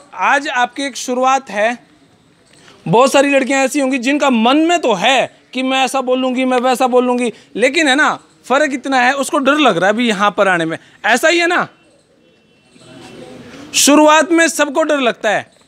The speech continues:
जब हम गाड़ी में से उतरे मैंने भी, मेरे भी टेंशन हो रही थी पता नहीं क्या बोलूँगा, लेकिन जब कैमरा और माइक हाथ में आ जाओ ना फिर क्या क्या बोलूँ मैंने भी नहीं मेरा लगता। तो ऐसा ही हो, ऐसा ही था बेबे, वहाँ से यहाँ तक आने में टेंशन हुआ है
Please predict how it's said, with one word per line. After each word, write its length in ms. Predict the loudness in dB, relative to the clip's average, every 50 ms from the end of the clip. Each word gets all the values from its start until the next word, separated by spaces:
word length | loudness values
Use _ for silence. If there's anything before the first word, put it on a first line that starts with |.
| _ -10 -6
जब 220 | -4 -2 0 0
हम 200 | 0 0 0 2
गाड़ी 220 | 2 2 2 2
में 100 | 0 0
से 100 | 0 2
उतरे 320 | 0 2 2 2 2 2 4
मैंने 280 | 2 2 2 2 2
भी, 220 | 2 2 2 0 0
मेरे 200 | 2 2 2 2
भी 60 | 2
टेंशन 320 | 2 2 2 2 2 4
हो 80 | 4 4
रही 100 | 4 2
थी 240 | 0 0 -2 -4 -4 -8 -14 _ -6
पता 140 | -2 -2 0
नहीं 120 | 0 0
क्या 100 | 0 2
बोलूँगा, 400 | 2 2 2 2 4 2 2 2 0 -8 -20 _ -6 -2
लेकिन 280 | 0 0 0 0 -2
जब 160 | -2 -4 -4
कैमरा 400 | -4 -4 -4 -2 -2 -2 -2 -4
और 80 | -4 -4
माइक 260 | -2 -2 -2 0 0
हाथ 100 | 0 0
में 180 | 0 0 0 0
आ 40 | 0
जाओ 200 | 0 0 0 0
ना 180 | 0 -2 -2 -4 _ _ _ -4
फिर 120 | -4 -4
क्या 140 | -2 -2 -2
क्या 160 | -2 0 0
बोलूँ 200 | 0 0 0 2
मैंने 200 | 2 2 2 2
भी 80 | 0 0
नहीं 100 | 0 0
मेरा 140 | 0 0 -2
लगता। 320 | -2 -4 -6 -6 -8 -8 -10 -14 _ _ _ _ -20 _ _ _ -20 -20 -20 -20 -20 -20 _ _ 2
तो 280 | 4 4 4 2 0 -6 -2
ऐसा 240 | 0 0 2 2 2
ही 80 | 2 2
हो, 140 | 0 0
ऐसा 240 | 0 -2 -2 -2 -2
ही 80 | -4 -2
था 140 | -2 -4 -4
बेबे, 280 | -4 -6 -6 -6 -8 -8 -12 -20 -20 -20 -20 -20 -20 -20 -20 -20 -20 _ _ _ -18 -12 -6
वहाँ 640 | -2 0 2 2 4 4 2 2 4 4 4 2 0
से 200 | 0 -2 -2 -2
यहाँ 420 | 0 0 0 0 2 0 0 0
तक 180 | 0 -2 -2 -2 -4 -8 -4
आने 260 | -2 0 0 0 0
में 160 | 0 -2 -2
टेंशन 420 | -2 -2 -2 -2 -4 -4 -4 -2 -2
हुआ 220 | 0 0 0 0
है 240 | 0 -2 -4 -6